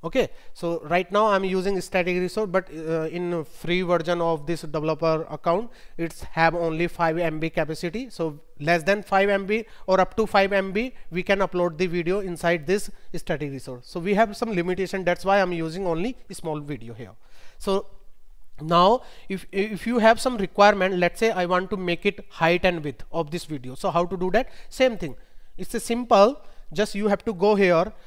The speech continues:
and just make it, uh, this video height, let's say height, or you can make it height like five hundred and width as well, like width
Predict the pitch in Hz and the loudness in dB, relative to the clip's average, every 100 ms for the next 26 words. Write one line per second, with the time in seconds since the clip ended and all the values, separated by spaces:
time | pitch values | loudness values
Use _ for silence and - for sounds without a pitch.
0 | - 180 175 165 190 - 175 180 180 202 | -4 0 2 2 -2 -4 -4 -2 0 -2
1 | - - - - - 160 156 175 165 180 | -2 -8 -10 -8 -4 -2 -2 -4 -4 -4
2 | 175 185 - 160 156 175 - - 160 156 | 0 -2 0 0 0 -2 -6 -10 -8 -6
3 | - 151 156 143 156 180 - - - - | -8 -6 -2 0 -2 -6 -12 -16 -14 -14
4 | - - - - 151 147 147 147 160 175 | -14 -14 -16 -8 -2 0 -2 -4 -8 -2
5 | 180 180 175 185 - 156 160 160 156 - | 0 0 -2 -2 0 0 0 0 -2 -2
6 | 160 151 151 151 160 196 - - - - | -2 -2 -2 -2 -2 -2 -6 -12 -10 -4
7 | 160 160 147 170 180 - 156 135 151 175 | -2 -2 -2 2 4 4 0 -4 -6 -6
8 | - 147 151 - 131 160 165 | -6 -4 -4 -6 -6 -4 -4